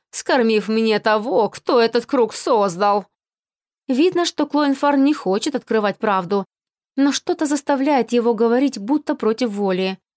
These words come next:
"Ты имеешь в виду того злобного деда?" уточняет Джаред. "Да!"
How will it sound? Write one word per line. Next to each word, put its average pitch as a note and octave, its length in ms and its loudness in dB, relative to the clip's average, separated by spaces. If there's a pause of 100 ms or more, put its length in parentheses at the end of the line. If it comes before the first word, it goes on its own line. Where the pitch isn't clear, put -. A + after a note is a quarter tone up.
(320)
"Ты G3+ 280 2
имеешь G3 340 0
в G#3+ 80 -2
виду G3 340 0
того G3+ 300 0
злобного G3+ 520 0
деда?" G#3 460 0 (300)
уточняет A3+ 560 -2
Джаред. G3+ 400 -4 (340)
"Да!" G#3+ 520 0